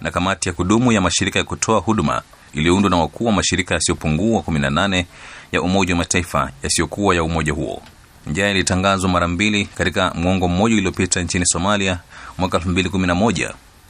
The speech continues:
na Sudan Kusini mwaka elfu mbili kumi na saba, kulingana na I P C.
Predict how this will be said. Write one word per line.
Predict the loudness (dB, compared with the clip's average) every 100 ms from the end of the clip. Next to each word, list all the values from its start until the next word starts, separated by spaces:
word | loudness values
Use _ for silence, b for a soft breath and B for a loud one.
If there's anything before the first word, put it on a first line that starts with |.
| -10
na |
Sudan | -6 -4 -2 -2
Kusini | -2 0 0
mwaka | 0 0 -2
elfu | -2
mbili | -2 -2
kumi | -2 -2
na | 0
saba, | 0 0 -2 -8 B B B B -6
kulingana | -4 0 0
na | 0
I | -2 -2
P | -2
C. | 0 0 -4